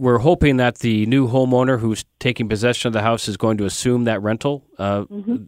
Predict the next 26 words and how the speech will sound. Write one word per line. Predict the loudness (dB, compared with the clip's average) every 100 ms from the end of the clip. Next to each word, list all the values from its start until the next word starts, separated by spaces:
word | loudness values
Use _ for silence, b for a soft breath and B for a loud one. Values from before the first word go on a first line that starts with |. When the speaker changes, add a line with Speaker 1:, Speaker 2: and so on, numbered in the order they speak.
| -8
Speaker 1:
the, | -4 -2
the, | -4 -8 -10 -10
the, | -8 -8 -8 -12 -2
the | -2
Advantage | 0 -2 -2 -2
program. | -2 0 0 -4 B B B 0
If | 0 2
not, | 4 4 4 2
then | 0 0 -2
the | -4
contract | 0 -2 0 -4 -2
has | -4 -4
to | -6
be | -6
settled. | -2 -2 -2 -4 -6
So, | 0 2 2 B B B B -20 _ -4
um, | -2 -2
depending | -4 -2 0 0
how | 0 0
long | 2 2 0
it's | -2
been | -2
in | 0 0
the | 0
house, | 2 2 0 -4 -8 b b b -4
there, | 0 2 0